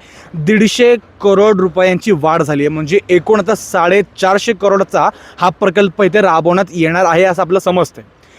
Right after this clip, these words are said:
राबवण्यात केव्हा येणार आहे, अजून या प्रश्नाचं उत्तर अनुत्तरितच आहे.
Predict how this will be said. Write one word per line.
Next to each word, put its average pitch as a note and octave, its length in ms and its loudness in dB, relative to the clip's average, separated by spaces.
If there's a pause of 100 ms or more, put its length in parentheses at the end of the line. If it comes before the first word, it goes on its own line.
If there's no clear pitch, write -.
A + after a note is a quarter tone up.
(140)
राबवण्यात F3 460 0 (180)
केव्हा G3+ 280 4
येणार B3 300 2
आहे, A3+ 220 0 (100)
अजून F3 200 -2
या G3 120 0
प्रश्नाचं F#3 440 -4
उत्तर F#3+ 420 0 (140)
अनुत्तरितच E3+ 600 0
आहे. A2 160 -14